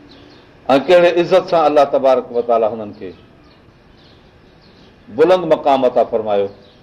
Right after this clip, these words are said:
مصر جي علائقي ۾، ۽ ملڪ تي ڪهڙو اختيار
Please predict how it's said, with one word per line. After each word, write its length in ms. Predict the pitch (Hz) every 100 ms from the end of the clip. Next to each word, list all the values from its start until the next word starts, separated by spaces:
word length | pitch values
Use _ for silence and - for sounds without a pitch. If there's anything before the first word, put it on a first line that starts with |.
| _ _ _ 123
مصر 300 | 135 - 127
جي 60 | 113
علائقي ۾، ۽ 320 | 107 104 - 90 90 - _ _ - _ _ - _ _ - - 156 180
ملڪ 200 | 196 190 156
تي 100 | 156 170
ڪهڙو 180 | 165 160
اختيار 400 | 147 175 175